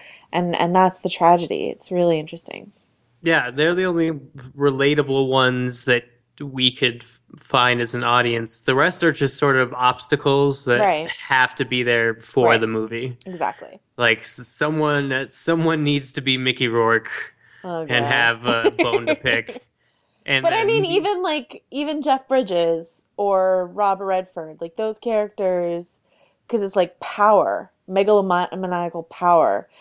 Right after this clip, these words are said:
Speaker 1: And that's not something a, a viewer can really tap into as a relatable emotion or a relatable motivation, right?
Speaker 2: Right. And they, they kind of ruin those characters too, because those characters have, like, rich, you know, backstories. Well, I mean,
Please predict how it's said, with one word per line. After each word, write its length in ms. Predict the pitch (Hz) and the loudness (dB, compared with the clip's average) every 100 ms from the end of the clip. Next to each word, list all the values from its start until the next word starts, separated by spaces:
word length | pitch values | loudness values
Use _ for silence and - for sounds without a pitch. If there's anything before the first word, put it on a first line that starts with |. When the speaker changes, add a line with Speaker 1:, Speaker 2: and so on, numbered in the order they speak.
| _ | _
Speaker 1:
And 100 | 208 | -2
that's 140 | 214 220 | 0 2
not 200 | 247 247 | 0 2
something 500 | 233 208 202 185 - - - - - | -2 0 -2 -4 -10 -14 -20 -16 -8
a, 60 | - 202 - - | -6 -6 -4 0
a 60 | |
viewer 460 | 180 190 196 190 185 | 0 0 4 4 4
can 220 | 196 180 | 0 -6
really 340 | 175 175 165 | -4 -2 -2
tap 320 | 165 185 175 - | -4 -4 -4 -2
into 720 | 175 170 - 160 151 147 156 _ _ _ - | -8 -8 -8 -6 -4 -6 -12 _ _ _ -4
as 200 | 165 165 | -2 0
a 40 | |
relatable 540 | 160 156 160 156 151 147 | 0 0 2 2 0 -4
emotion 520 | 147 147 - 143 139 | -6 -10 -10 -12 -12
or 300 | 143 147 151 - | -10 -8 -8 -6
a 60 | 160 | -6
relatable 880 | 160 156 151 147 147 139 143 127 - _ - - | -4 -2 -4 -6 -6 -4 -4 -6 -12 _ -16 -8
motivation, 760 | 170 151 123 147 - 57 67 190 - | -4 -4 -4 -8 -10 -14 -18 -20 -8
right? 300 | 180 202 339 _ _ _ _ - - _ _ _ | -4 -4 -6 _ _ _ _ -20 -20 _ _ _
Speaker 2:
Right. 560 | 143 139 139 127 120 123 | -14 -2 2 2 0 -8
And 500 | 160 151 156 147 143 | -14 -10 -6 -4 -2
they, 160 | 147 | -4
they 200 | 147 151 | -4 -6
kind 280 | 147 160 160 | -4 -2 0
of 120 | 143 127 127 127 | -2 -6 -12 -2
ruin 380 | 143 147 135 | 2 2 0
those 360 | 127 127 127 117 | 0 0 0 -2
characters 680 | - 127 127 - 120 117 - | 0 0 0 0 0 0 -2
too, 320 | - 127 123 | 0 0 0
because 300 | 123 131 123 | 0 0 2
those 120 | 165 | 2
characters 400 | 156 185 165 160 | 2 2 2 0
have, 320 | 160 143 120 | 2 2 0
like, 240 | 147 131 127 | 0 0 0
rich, 520 | 123 120 - - - | -2 -2 -2 -8 -6
you 120 | 139 120 | -2 0
know, 200 | 117 113 | -2 -4
backstories. 1200 | - 127 135 123 - - 117 117 113 113 - - | -10 -4 0 0 0 -2 0 0 0 0 -2 2
Well, 280 | 135 120 - | 2 2 0
I 80 | 139 | 0
mean, 240 | 127 117 | 0 -2